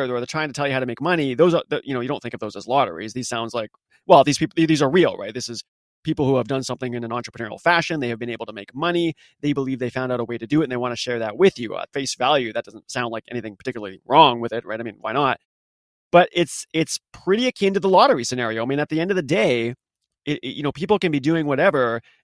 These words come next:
and, and to try to uncover the reasons why certain people get successful and why they don't is, is kinda foolhardy. And I, and I think you're not respecting the causal opacity.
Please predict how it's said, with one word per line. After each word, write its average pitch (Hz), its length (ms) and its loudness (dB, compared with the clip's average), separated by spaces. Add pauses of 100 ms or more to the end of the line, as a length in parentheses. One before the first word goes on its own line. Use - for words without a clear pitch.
and, 131 300 -4
and 131 260 -6
to - 80 -12
try 180 220 0
to 190 80 2
uncover 156 480 -2
the 135 80 -2
reasons 143 340 -4
why 127 260 2
certain 123 240 -6
people 127 200 -6
get 90 140 -6
successful 120 500 -6
and 107 100 -8
why 107 300 -2 (100)
they 107 80 -8
don't 160 320 4 (720)
is, 123 300 -2
is 123 120 -6
kinda 147 180 -2
foolhardy. 110 480 -2
And 117 120 -6
I, 120 60 -2
and 123 180 -4
I 123 120 0
think 131 240 -4 (480)
you're 123 80 0
not 165 160 4
respecting 156 360 0
the 131 80 -2
causal 113 300 -6
opacity. 156 640 2